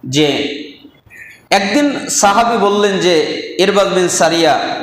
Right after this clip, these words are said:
যে একদিন রাসূলুল্লাহ সাল্লাল্লাহু আলাইহি ওয়াসাল্লাম আমাদের মধ্যে বের হয়ে আসলেন।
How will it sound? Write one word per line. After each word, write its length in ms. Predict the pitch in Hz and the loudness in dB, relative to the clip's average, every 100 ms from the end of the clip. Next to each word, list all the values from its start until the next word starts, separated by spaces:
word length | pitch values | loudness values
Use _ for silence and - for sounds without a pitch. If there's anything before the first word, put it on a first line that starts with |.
| 127 | -2
যে 100 | 156 | 0
একদিন 540 | - 214 220 285 269 | 2 0 0 0 0
রাসূলুল্লাহ 500 | 214 220 262 254 247 | 0 0 0 2 0
সাল্লাল্লাহু 760 | 226 - 202 202 196 208 208 | 0 -2 0 0 2 2 2
আলাইহি 320 | 185 175 202 196 | 2 2 0 0
ওয়াসাল্লাম 720 | 185 - 175 170 165 - - - - - _ _ - | -2 0 0 2 0 -2 -8 -14 -18 -20 _ _ 0
আমাদের 380 | 160 208 214 | 2 2 0
মধ্যে 340 | 196 180 151 165 | 0 0 0 -2
বের 260 | 143 170 | 0 0
হয়ে 200 | 165 156 | 0 2
আসলেন। 460 | 131 120 - 113 107 | 2 0 -2 -2 -2